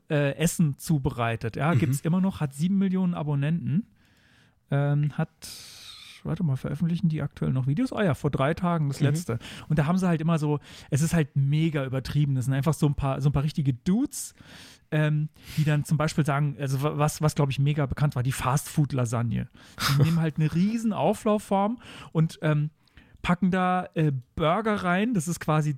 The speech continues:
Speaker 1: die Füllung von der Lasagne, also die
Speaker 2: Okay.
Speaker 1: legen dann, die legen dann zwanzig Big Macs rein und dann kommt Soße, äh, oben drauf und der, der, der, der Gag oder der Running Gag bei denen war immer Bacon Strips and Bacon Strips and Bacon Strips.
Speaker 2: Ja, ich seh's grad, ich guck grad,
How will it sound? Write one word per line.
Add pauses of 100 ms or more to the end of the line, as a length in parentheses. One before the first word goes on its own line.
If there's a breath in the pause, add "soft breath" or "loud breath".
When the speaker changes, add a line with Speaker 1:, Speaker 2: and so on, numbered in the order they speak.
Speaker 1:
die
Füllung
von
der
Lasagne,
also
die
Speaker 2:
Okay.
Speaker 1:
legen
dann,
die
legen
dann
zwanzig
Big
Macs
rein
und
dann
kommt
Soße,
äh,
oben
drauf (460 loud breath)
und (220)
der,
der,
der,
der
Gag
oder
der
Running
Gag
bei
denen
war
immer (460 loud breath)
Bacon
Strips
and
Bacon
Strips
and
Bacon
Strips.
Speaker 2:
Ja,
ich
seh's
grad,
ich
guck
grad,